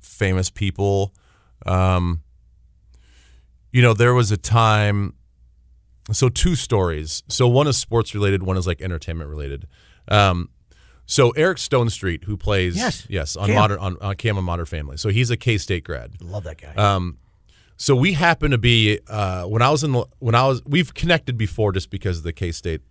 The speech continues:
Speaker 1: deal. And, you know, we, I was at the N F L P A meetings, and we got done with our meetings, and we went to, over to, over to a hotel in Maui. And it just so happened they were shooting the final episode of season one
Speaker 2: Yes.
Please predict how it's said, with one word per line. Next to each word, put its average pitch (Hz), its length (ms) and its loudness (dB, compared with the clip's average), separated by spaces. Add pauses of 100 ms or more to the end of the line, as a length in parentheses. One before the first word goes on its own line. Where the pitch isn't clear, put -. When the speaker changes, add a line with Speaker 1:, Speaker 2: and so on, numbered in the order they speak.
(120)
Speaker 1:
deal. 85 360 -4 (420)
And, 113 440 4 (540)
you 107 80 -2
know, 107 60 4
we, 120 160 4
I 123 120 2
was 127 140 4
at 123 80 4
the 117 120 2
N 117 60 4
F 117 120 2
L 107 100 2
P 120 240 2
A 117 40 2
meetings, 107 420 0
and 104 260 0
we 113 100 2
got 107 160 2
done 107 140 0
with 104 100 2
our 101 120 2
meetings, 98 340 0
and 95 80 -2
we 104 100 0
went 104 220 0
to, 101 220 -2
over 95 180 0
to, 90 240 -2
over 95 240 -2
to 92 160 -4
a - 20 -2
hotel 90 600 0
in 92 180 -6
Maui. 90 540 -2 (340)
And 107 180 4
it 104 100 -2
just 127 160 2
so 127 100 4
happened 104 320 4
they 95 80 2
were 92 80 0
shooting 101 380 -4
the 87 60 -2
final 101 420 -2
episode 87 480 -4
of 80 80 -8
season 90 340 -6
one 98 480 0
Speaker 2:
Yes. - 420 0